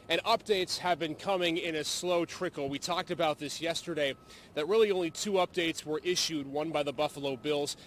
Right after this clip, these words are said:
talking about how Hamlin was admitted to the I C U both last night and now into this morning, meaning he's getting that intensive care around the clock by doctors and nurses to ensure if anything were to go awry with Hamlin, they are there by his bedside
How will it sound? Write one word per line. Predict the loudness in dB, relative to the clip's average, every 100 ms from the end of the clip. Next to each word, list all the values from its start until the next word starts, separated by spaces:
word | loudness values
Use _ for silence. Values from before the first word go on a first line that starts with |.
| -18 -2
talking | -2 0
about | 2 2 2
how | -2
Hamlin | 0 -2 0 -4
was | -4 -4
admitted | -6 -4 -2 -2 -4
to | -6
the | -8 -6
I | -4 -4
C | -4 -4
U | -6 -6 -4 -2
both | -4 -4
last | -6 -4 -4 -4
night | -2 -4 -8 -20 -12
and | -6 -2
now | -2 -2
into | -4 -6 -6 -6
this | -6 -6
morning, | -4 -2 -2 -4 -8 -18 -6
meaning | -4 -4
he's | -6 -6
getting | -6 -4
that | -4 -6
intensive | -8 -8 -8 -6 -10
care | -8 -2 -2
around | 0 0 0
the | -4
clock | -2 0 0
by | 0 -2
doctors | 0 -2 -2 -6 -6
and | -4
nurses | -6 -6 -8 -8
to | -6 -6
ensure | -4 -4 0 0
if | 0
anything | -2 -4 -4 -4 -4
were | -2 -2
to | -2
go | -4 -2
awry | 0 2 2 2
with | -2
Hamlin, | -2 -4 -2 -4 -6 -20 -20 -4
they | 2
are | 2 4
there | 2 2 -2 -10 -20 -20 -20 -18 -4
by | 4 4
his | 4 0
bedside | -2 -2 -2 -2